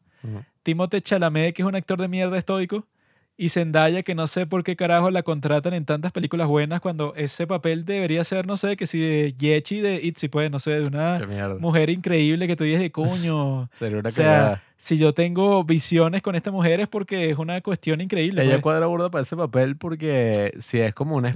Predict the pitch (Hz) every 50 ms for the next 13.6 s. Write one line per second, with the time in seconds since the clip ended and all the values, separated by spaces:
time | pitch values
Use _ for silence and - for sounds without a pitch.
0 | 131 139 139 135 131 143 139 143 143 143 135 131 120 113 107 98 - 117 110 113
1 | 110 107 107 107 104 104 107 110 117 117 - - 135 131 131 127 113 104 - -
2 | 175 185 190 190 190 190 190 190 180 180 180 - - 190 190 185 185 180 175 165
3 | 156 - 170 165 117 117 117 120 123 - 180 127 - - 117 117 120 123 123 113
4 | - 165 156 131 131 160 160 160 160 123 123 123 123 127 123 151 151 156 156 156
5 | 160 165 170 165 - - - 170 170 170 - 185 170 160 - - 147 143 143 151
6 | 151 - - - - - _ - 160 156 - - 156 151 151 156 147 - 170 165
7 | 160 160 147 - - 160 147 127 - 139 139 135 - - 160 156 151 - 143 139
8 | 139 135 160 151 151 - - 170 165 165 160 151 131 135 127 - 147 139 131 131
9 | - 147 147 151 156 156 - - - - - _ _ - - 175 165 156 151 151
10 | 151 151 160 170 165 175 165 - - 180 180 180 175 - - 180 - 165 160 151
11 | 143 143 143 156 165 170 147 - - - 117 107 - 117 113 120 123 123 110 98
12 | - 110 107 110 110 110 151 160 165 170 170 165 160 156 143 - 151 156 156 151
13 | 147 139 - 147 143 156 165 - 170 160 151 131